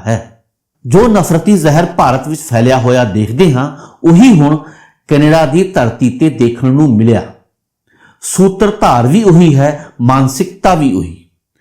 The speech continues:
ਸਿਰਫ ਜ਼ਮੀਨ ਵਿਦੇਸ਼ੀ ਹੈ। ਭੀੜ ਵੱਲੋਂ ਲਗਾਏ ਗਏ ਨਾਅਰਿਆਂ ਵਿੱਚ ਜੋ ਨਫ਼ਰਤੀ ਅਤੇ ਭੜਕਾਊ ਗੱਲਾਂ ਸੋਸ਼ਲ ਮੀਡੀਆ ਤੇ ਵਾਇਰਲ ਹੋ ਰਹੀਆਂ ਹਨ, ਉਸ ਤੋਂ ਸਾਫ਼ ਹੀ ਹੋ ਜਾਂਦਾ ਹੈ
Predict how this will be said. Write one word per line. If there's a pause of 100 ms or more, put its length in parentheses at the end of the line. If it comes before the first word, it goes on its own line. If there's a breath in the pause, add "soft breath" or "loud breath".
(180)
ਸਿਰਫ
ਜ਼ਮੀਨ
ਵਿਦੇਸ਼ੀ
ਹੈ। (840 soft breath)
ਭੀੜ
ਵੱਲੋਂ
ਲਗਾਏ
ਗਏ
ਨਾਅਰਿਆਂ
ਵਿੱਚ (240)
ਜੋ
ਨਫ਼ਰਤੀ
ਅਤੇ
ਭੜਕਾਊ
ਗੱਲਾਂ
ਸੋਸ਼ਲ
ਮੀਡੀਆ
ਤੇ
ਵਾਇਰਲ
ਹੋ
ਰਹੀਆਂ
ਹਨ, (540 soft breath)
ਉਸ
ਤੋਂ (100)
ਸਾਫ਼
ਹੀ
ਹੋ
ਜਾਂਦਾ
ਹੈ